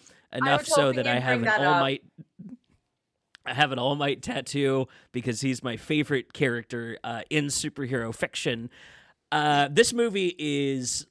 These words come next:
Speaker 2: the blueprint. We, like, My Hero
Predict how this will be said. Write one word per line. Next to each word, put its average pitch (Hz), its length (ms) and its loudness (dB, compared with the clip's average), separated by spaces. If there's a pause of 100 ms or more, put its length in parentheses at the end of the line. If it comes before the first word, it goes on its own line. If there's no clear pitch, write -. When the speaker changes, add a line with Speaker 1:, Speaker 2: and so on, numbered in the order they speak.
Speaker 2:
the 135 380 -2
blueprint. 135 720 -4 (500)
We, 135 360 -4 (160)
like, 143 320 0 (200)
My 143 320 2
Hero 151 600 2